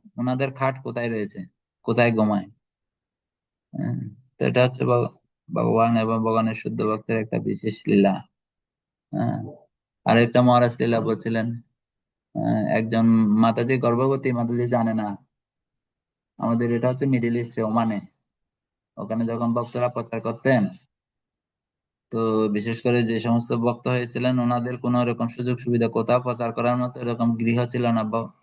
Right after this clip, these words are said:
রুম ছিল না। তো একজন দক-, উম, ভারতীয়, ওনার ভালো চাকরি করতেন, ওনার ভালো অ্যাপার্টমেন্ট ছিলেন। তিনি ভক্তদের প্রচার করার জন্য একটা বিল্ডিং এ,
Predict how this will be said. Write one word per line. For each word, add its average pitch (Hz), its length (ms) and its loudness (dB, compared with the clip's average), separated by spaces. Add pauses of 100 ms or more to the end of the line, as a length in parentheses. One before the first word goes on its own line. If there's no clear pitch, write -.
(140)
রুম 110 240 2
ছিল 117 260 0
না। 92 180 0 (1400)
তো 127 60 4
একজন 120 640 0
দক-, 113 340 -4
উম, 120 560 4
ভারতীয়, 127 480 0 (640)
ওনার 120 340 0
ভালো 117 360 4
চাকরি 117 340 -4
করতেন, 113 380 2
ওনার 120 240 6
ভালো 117 220 2
অ্যাপার্টমেন্ট 120 520 0
ছিলেন। 117 420 -4 (920)
তিনি 120 140 0
ভক্তদের 127 460 0
প্রচার 127 300 0
করার 123 240 0
জন্য 135 200 2
একটা 131 280 0
বিল্ডিং 127 460 0
এ, 139 180 0